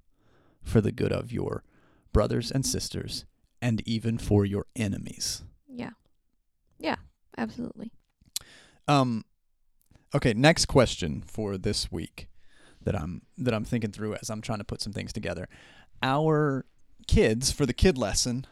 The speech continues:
Speaker 1: are
Speaker 2: Mm-hmm.
Speaker 1: gonna be doing Matthew five. I don't know what verse it is. They're, they're doing the ba-, the Beatitudes.
Speaker 2: Beatitudes.
Speaker 1: So I think it's, uh,
Speaker 2: Persecuted.
Speaker 1: ten. Yeah, "Blessed are those who per-, who are persecuted."
Speaker 2: Mm-hmm.
Speaker 1: What are we, how are we gonna talk to our kids about that?
Speaker 2: <laughs>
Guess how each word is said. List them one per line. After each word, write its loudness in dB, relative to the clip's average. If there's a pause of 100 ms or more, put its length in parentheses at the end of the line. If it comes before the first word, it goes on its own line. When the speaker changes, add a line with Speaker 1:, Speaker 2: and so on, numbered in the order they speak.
(140)
Speaker 1:
are -8
Speaker 2:
Mm-hmm. -2
Speaker 1:
gonna 4
be 4
doing 8
Matthew 2
five. 2 (600)
I -8
don't -4
know -2
what -2
verse 0
it -4
is. -8
They're, -2 (120)
they're -2
doing -2
the -2
ba-, -4
the -4
Beatitudes. 0
Speaker 2:
Beatitudes. -6 (280)
Speaker 1:
So -2
I 2
think -2
it's, -6
uh, -2
Speaker 2:
Persecuted. -4 (240)
Speaker 1:
ten. 2 (120)
Yeah, 2
"Blessed 0
are 4
those 2
who 4
per-, 2
who 4
are 2
persecuted." -6
Speaker 2:
Mm-hmm. -4 (640)
Speaker 1:
What 8
are 10
we, 10
how 2
are 4
we 4
gonna 4
talk 0
to 4
our 6
kids 4
about 4
that? 4
Speaker 2:
<laughs> -8